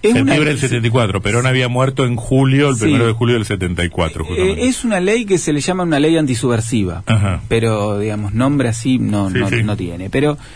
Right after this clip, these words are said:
Speaker 1: eh, en el marco de esa ley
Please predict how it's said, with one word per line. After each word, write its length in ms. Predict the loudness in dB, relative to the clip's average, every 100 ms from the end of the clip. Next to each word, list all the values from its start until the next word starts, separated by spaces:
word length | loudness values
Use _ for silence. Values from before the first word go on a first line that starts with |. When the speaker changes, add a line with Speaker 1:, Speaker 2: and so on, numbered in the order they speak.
| -20 -6
Speaker 1:
eh, 520 | -2 2 2 2 0 -4 -10 -20 -20 -20 -20 -6
en 160 | 0 2
el 160 | 4
marco 380 | 4 2 2 2
de 80 | 2
esa 220 | 0 0
ley 400 | 0 2 0 -2